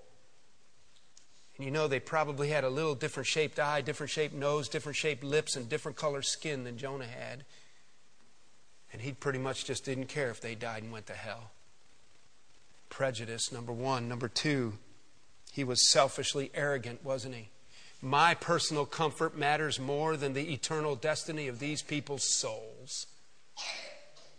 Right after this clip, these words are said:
I am just not willing to upset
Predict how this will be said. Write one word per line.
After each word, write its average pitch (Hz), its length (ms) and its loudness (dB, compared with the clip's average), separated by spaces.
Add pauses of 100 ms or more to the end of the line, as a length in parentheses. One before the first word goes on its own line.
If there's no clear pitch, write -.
(180)
I 156 160 6
am 175 140 4
just 160 420 6
not 160 380 4
willing 156 600 2 (1700)
to 165 160 0
upset 160 880 4